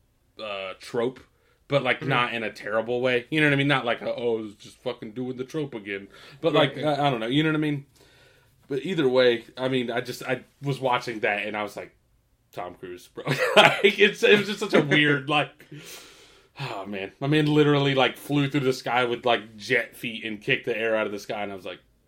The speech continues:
Speaker 1: "Tom Cruise." <laughs> Like, that's,
Speaker 2: Yeah.
Speaker 1: that's Tom Cruise. Um, yeah, man, that, that just killed me, and I figured you would enjoy that, uh, that
Speaker 2: No,
Speaker 1: little
Speaker 2: yeah,
Speaker 1: bit.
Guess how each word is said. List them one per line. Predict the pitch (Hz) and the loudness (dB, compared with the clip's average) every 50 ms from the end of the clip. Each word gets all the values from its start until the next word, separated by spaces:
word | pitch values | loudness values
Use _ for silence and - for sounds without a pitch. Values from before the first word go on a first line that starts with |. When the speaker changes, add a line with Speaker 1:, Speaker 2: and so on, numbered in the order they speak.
| _ _ _ | _ _ _
Speaker 1:
"Tom | - - 85 85 87 | -18 -18 -16 -16 -16
Cruise." | - - 87 87 92 92 - - - _ | -18 -18 -18 -18 -18 -18 -20 -20 -20 _
<laughs> | _ - | _ -4
Like, | - - - - - 233 226 - - - 214 - - - 214 190 - - | -4 -2 0 6 8 8 8 8 8 4 2 4 4 4 2 2 2 0
that's, | - 165 156 - 151 | -2 -2 -2 -2 -2
Speaker 2:
Yeah. | 147 139 131 | -2 0 0
Speaker 1:
that's | 131 131 | -2 -4
Tom | - - 104 107 - - | -4 -8 -8 -8 -8 -12
Cruise. | 95 87 90 _ _ _ _ - - - - - - - - - - - - - | -18 -20 -20 _ _ _ _ -20 -20 -20 -20 -20 -20 -20 -20 -20 -20 -20 -14 -6
Um, | - 131 127 123 120 117 113 107 107 104 101 101 104 107 - | -2 0 0 2 2 0 0 -2 -4 -6 -10 -14 -16 -20 -18
yeah, | - 110 95 82 80 85 | -16 -14 -12 -12 -12 -12
man, | 92 90 90 87 - | -12 -14 -14 -14 -14
that, | 104 95 - _ _ | -16 -16 -16 _ _
that | - 110 101 | -14 -14 -14
just | 95 92 90 - | -14 -14 -14 -12
killed | 101 92 87 | -12 -12 -12
me, | 87 85 104 | -14 -14 -12
and | 101 101 | -10 -10
I | 95 | -10
figured | 92 - 95 92 92 90 | -10 -12 -12 -14 -14 -14
you | 92 95 | -14 -16
would | 92 92 | -14 -16
enjoy | 92 92 92 98 95 92 92 | -16 -16 -14 -12 -12 -10 -8
that, | 95 92 92 92 | -8 -8 -8 -6
uh, | 92 90 90 92 - - | -8 -8 -10 -10 -12 -12
that | - - 180 | -8 -4 0
Speaker 2:
No, | 190 190 180 | 2 2 2
Speaker 1:
little | 165 156 | 4 2
Speaker 2:
yeah, | 147 139 135 127 117 | 2 2 2 0 -2
Speaker 1:
bit. | - | -4